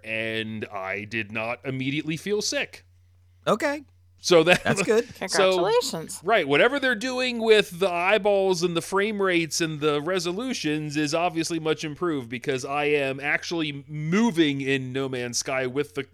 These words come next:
Speaker 1: with the stick, not doing that awful teleport crap that they always made you do in PlayStation V R one games because they knew
Speaker 2: Mm.
Speaker 1: you were going to get sick if you tried to move. Um,
Speaker 3: Mm.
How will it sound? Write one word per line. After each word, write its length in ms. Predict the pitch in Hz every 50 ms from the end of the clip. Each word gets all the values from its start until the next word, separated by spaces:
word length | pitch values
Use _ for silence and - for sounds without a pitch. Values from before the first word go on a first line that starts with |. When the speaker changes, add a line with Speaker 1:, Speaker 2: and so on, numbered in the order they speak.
| _ 135
Speaker 1:
with 200 | 147 160 156 -
the 80 | 135 131
stick, 420 | - - - - 185 147 113 - 127
not 180 | 139 139 -
doing 220 | 151 156 147 143 135
that 140 | 131 127 -
awful 300 | 131 139 139 - 123 127
teleport 560 | - - 123 135 147 147 - 165 170 165 -
crap 380 | - - 170 175 185 196 - - _ _ _ - - _ - -
that 160 | - 151 147 -
they 100 | 165 151
always 280 | 156 160 160 160 147 143
made 240 | 156 156 160 143
you 80 | 147 156
do 240 | 139 156 156 165 160
in 100 | 151 139
PlayStation 520 | - 165 156 151 151 165 151 143 156 156
V 140 | 139 147 156
R 140 | 160 156 151
one 240 | 143 160 165 170 165
games 340 | 139 160 160 165 170 165
because 280 | 139 139 135 135 135 120
they 100 | 131 117
knew 280 | 113 120 123 139 151 165
Speaker 2:
Mm. 60 | 170
Speaker 1:
you 80 | 165 165
were 80 | 170 160
going 220 | 160 175 180 175
to 60 | 170
get 160 | 151 165 165 -
sick 340 | - - 170 175 185 - 170
if 120 | 156 -
you 60 | 170
tried 300 | 170 - 180 170 165 165
to 60 | 165 160
move. 460 | 160 165 180 196 202 220 202 185 - - - - - - - - - - _ -
Um, 540 | 139 135 131 131 127 127 127 123 120 117 - _
Speaker 3:
Mm. 180 | 202 240 269